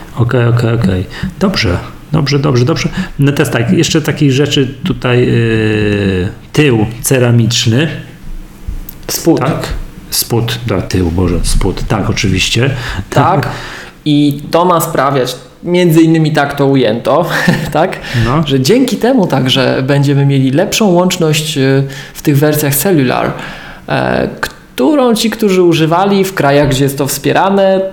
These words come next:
Speaker 2: to wiedzą, że to nie zawsze tak dobrze działało, że były te, e, połączenia, które nie dochodziły i tak dalej. Teraz ma być lepiej.
Speaker 1: No, bo tych zamknęli telefonik,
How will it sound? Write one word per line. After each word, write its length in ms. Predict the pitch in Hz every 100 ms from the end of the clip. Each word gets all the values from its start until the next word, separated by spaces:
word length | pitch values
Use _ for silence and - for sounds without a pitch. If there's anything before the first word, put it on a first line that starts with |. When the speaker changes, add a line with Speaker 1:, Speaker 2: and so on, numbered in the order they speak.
| -
Speaker 2:
to 240 | 240 277
wiedzą, 500 | 247 247 233 214 208
że 280 | 190 185 180 180 - - - - - - - - - - - -
to 100 | -
nie 120 | 165
zawsze 260 | 165 143 -
tak 180 | - 123
dobrze 300 | 123 - -
działało, 520 | 123 120 92 104 135
że 100 | 135
były 340 | 156 147 135
te, 380 | 131 127 120 120
e, 340 | 120 117 113 - - - - - 50 50 - - - - - - - - - -
połączenia, 560 | - 127 127 180 180 165
które 260 | 160 165 156
nie 120 | 156
dochodziły 560 | 147 139 143 135 135 131
i 100 | -
tak 260 | - -
dalej. 420 | - 147 135 127
Teraz 300 | 127 127 143
ma 100 | -
być 220 | 143 120 -
lepiej. 480 | - - 170 - - - - - 196 139 143 - 165
Speaker 1:
No, 220 | 165 202
bo 140 | 139 123
tych 440 | 123 110 - - -
zamknęli 640 | 120 123 127 - 139 135
telefonik, 680 | 131 123 123 120 139 101 120